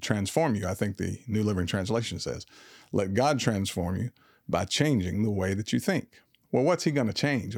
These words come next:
How, how is he gonna make you think? What's gonna be different? He's gonna make you think like Jesus. He's gonna transform your thinking into the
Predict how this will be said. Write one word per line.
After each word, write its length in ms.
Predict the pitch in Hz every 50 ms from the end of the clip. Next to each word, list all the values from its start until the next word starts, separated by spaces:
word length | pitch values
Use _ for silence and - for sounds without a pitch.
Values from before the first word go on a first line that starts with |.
| - -
How, 220 | - 127 143 -
how 220 | - 120 151 160 151
is 80 | 131
he 80 | - 135
gonna 140 | 131 123 113
make 240 | 110 110 101 - -
you 40 | -
think? 300 | - - 127 - 82 -
What's 220 | 80 107 117 - -
gonna 140 | 131 117
be 100 | 104 104
different? 480 | 92 87 120 123 - - - - - _ _ - - - - - _ _
He's 160 | - 104 -
gonna 160 | - 107 107
make 260 | 101 98 95 95 -
you 60 | 113
think 320 | 104 - - 87 90 - -
like 240 | 98 95 - 101 -
Jesus. 420 | 139 143 131 117 - - - -
He's 140 | - 117 110
gonna 240 | - 104 98 98 95
transform 640 | - - 104 104 104 101 - - 110 110 104 101
your 100 | 95 98
thinking 500 | 98 - - 117 101 90 - - 95 98
into 560 | 95 - 104 98 98 - 101 95 95 95 104 - _ _ - - - _ _ _
the 500 | - - 139 92 90 90 87 92 110 117